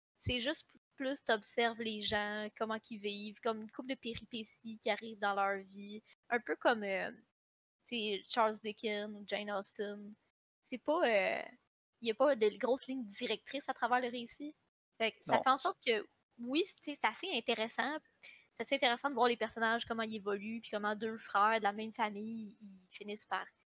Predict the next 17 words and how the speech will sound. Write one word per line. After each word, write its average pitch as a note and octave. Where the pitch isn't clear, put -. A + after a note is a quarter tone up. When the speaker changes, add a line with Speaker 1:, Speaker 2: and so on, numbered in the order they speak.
Speaker 1:
être G#3
extrêmement G#3+
différents. A#3
Mais B3
en A#3+
même A#3
temps, D#4
t'es A3+
comme, « A3
Ok, G#3+
où G#3
c'est A#3+
que -
ça A3+
s'en F#3+
va, F#3+
là ? » G3